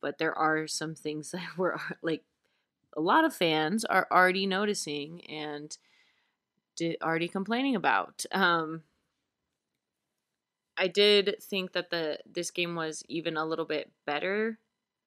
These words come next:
than the Suns game in some ways, but Jokic was better in the Suns game.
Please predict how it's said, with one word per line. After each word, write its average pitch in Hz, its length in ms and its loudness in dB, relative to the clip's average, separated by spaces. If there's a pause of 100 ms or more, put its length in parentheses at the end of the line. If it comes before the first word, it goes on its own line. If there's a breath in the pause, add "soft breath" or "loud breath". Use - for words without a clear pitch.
(1200)
than 208 200 -4
the 208 80 -2
Suns 214 360 -2
game 208 300 0
in 214 100 -2
some 202 320 -4
ways, 202 500 -4 (100)
but 165 340 0 (500)
Jokic 196 460 0
was 170 140 -6
better 165 240 0
in 160 100 -4
the 156 80 -6
Suns 156 360 -6
game. 156 360 -10